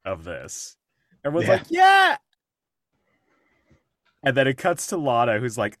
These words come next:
Speaker 1: "I'm what?"
Speaker 2: <laughs>
Speaker 1: Page turn, boom! Fucking Lana is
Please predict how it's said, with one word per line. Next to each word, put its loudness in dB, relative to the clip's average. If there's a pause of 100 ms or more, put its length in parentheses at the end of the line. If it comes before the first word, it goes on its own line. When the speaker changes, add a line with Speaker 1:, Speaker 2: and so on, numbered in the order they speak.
Speaker 1:
"I'm -14
what?" -8 (2250)
Speaker 2:
<laughs> 2 (1400)
Speaker 1:
Page -2
turn, 2 (220)
boom! 2 (360)
Fucking -2
Lana 4
is 2